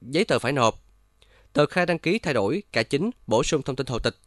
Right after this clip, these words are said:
xác định là dân tộc theo mẫu, giấy tờ làm căn cứ thay đổi, cải chính, bổ sung thông tin hộ tịch,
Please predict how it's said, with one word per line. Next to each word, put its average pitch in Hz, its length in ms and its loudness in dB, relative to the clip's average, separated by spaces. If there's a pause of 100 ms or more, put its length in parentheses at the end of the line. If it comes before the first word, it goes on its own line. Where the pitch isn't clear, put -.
(260)
xác - 200 -2
định 123 180 -2
là 110 220 0
dân 147 140 -2
tộc 110 240 -2 (100)
theo 123 120 -2
mẫu, 110 300 0 (880)
giấy 185 120 2
tờ 131 280 4
làm 123 260 0
căn 143 180 -4
cứ 165 380 0
thay 156 220 -4
đổi, 120 320 0 (240)
cải 110 120 -2
chính, 170 280 -2 (440)
bổ 123 180 2
sung 151 200 -2
thông 139 140 -8
tin 135 100 -4
hộ 113 140 -4
tịch, - 180 -2